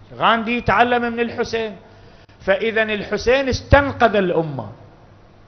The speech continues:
وعالج مشكلتين مهمتين، الجهل والضلالة. لذلك أنتج،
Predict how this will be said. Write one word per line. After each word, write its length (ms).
وعالج 640
مشكلتين 840
مهمتين، 800
الجهل 720
والضلالة. 840
لذلك 580
أنتج، 600